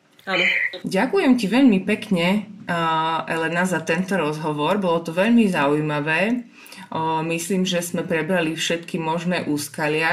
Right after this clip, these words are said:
Speaker 2: ktoré, o, by mohli znamenať to, že sa nám to dieťa cudzinca práve v tom školskom systéme alebo slovenskej škole na Slovensku potom stratí.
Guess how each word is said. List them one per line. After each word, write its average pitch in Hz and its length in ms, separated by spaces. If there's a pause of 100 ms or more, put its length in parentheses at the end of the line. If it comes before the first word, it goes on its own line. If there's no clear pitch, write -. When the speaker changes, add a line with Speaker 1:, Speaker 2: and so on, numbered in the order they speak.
Speaker 2:
ktoré, 156 580
o, 156 460 (240)
by 175 240
mohli 165 400
znamenať 160 560
to, 160 160
že 165 80
sa 156 160
nám 156 240
to 170 80
dieťa 151 400
cudzinca 165 480
práve 156 560
v - 320
tom 160 160
školskom 170 480
systéme 165 560
alebo 151 240
slovenskej 156 560
škole 160 480
na 151 180
Slovensku 160 640
potom 151 240
stratí. 165 800